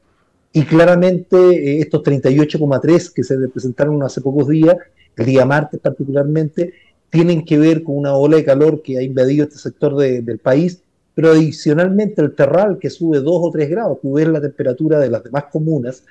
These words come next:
y están por ahí por los treinta y tres, treinta y cuatro, hasta treinta y cinco llegaron las comunas más calurosas, pero probablemente ellas no fueron víctimas del terral, y el terral evidentemente sube dos o tres grados de temperatura.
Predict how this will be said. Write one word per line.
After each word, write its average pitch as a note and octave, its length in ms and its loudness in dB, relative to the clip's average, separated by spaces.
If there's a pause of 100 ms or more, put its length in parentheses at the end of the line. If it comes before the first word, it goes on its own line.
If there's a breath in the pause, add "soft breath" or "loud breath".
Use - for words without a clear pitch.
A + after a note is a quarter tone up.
(460 soft breath)
y C#3+ 60 -2
están E3+ 240 -2
por E3 100 2
ahí D#3 140 2
por D3+ 140 -2
los B2+ 100 -4
treinta A#2 300 -10
y - 20 -10
tres, E3 460 -2
treinta A#2 240 -12
y G#2+ 40 -10
cuatro, D#3+ 440 -6
hasta - 120 -10
treinta B2 300 -10
y A#2+ 40 -6
cinco G#3 360 -2
llegaron F3 320 2
las E3 120 -2
comunas E3 300 -6
más F3+ 280 -4
calurosas, F3 500 0 (720)
pero D3 160 -2
probablemente E3+ 680 2
ellas F3 240 2
no D#3+ 80 -4
fueron E3+ 420 0
víctimas E3 460 -6
del C3+ 140 -4
terral, D3+ 400 0 (640)
y C#3+ 120 0
el C3 120 0
terral D3+ 380 4
evidentemente D3+ 640 -2
sube D3+ 260 2
dos D3+ 140 2
o E3 100 0
tres D3 180 -2
grados D3 360 0
de B2+ 60 -6
temperatura. A#2 520 -4